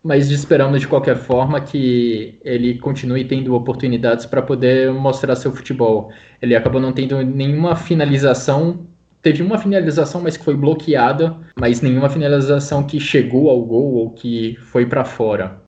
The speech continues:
Ah, um outro detalhe muito curioso desse duelo, falando em geral de Augsburg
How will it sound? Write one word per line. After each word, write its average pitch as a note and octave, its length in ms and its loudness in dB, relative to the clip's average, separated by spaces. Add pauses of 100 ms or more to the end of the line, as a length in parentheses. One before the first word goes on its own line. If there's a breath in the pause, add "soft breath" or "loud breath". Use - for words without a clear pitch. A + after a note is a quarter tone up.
Ah, F3 380 2
um D3 80 0
outro F#3+ 260 2
detalhe D3 360 2
muito C3 260 0
curioso C#3 420 2
desse B2 240 -2
duelo, A#2 800 -2
falando B2+ 240 0
em C3+ 180 -4
geral B2+ 380 4
de B2 160 -2
Augsburg C3 640 -2